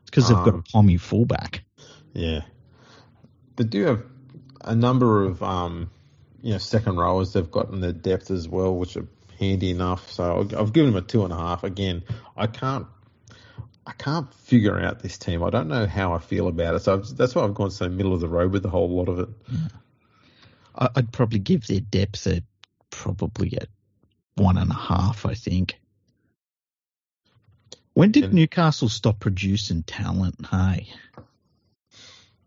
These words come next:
Speaker 2: When they picked up coaches who stopped looking at it.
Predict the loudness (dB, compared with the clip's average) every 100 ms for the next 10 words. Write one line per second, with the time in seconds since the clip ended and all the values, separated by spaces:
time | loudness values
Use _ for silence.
0 | _ _ _ -2 0 0 0 0 0 0
1 | 0 0 0 -2 -6 -4 -4 -2 -4 -4
2 | -2 -2 0 -2 -2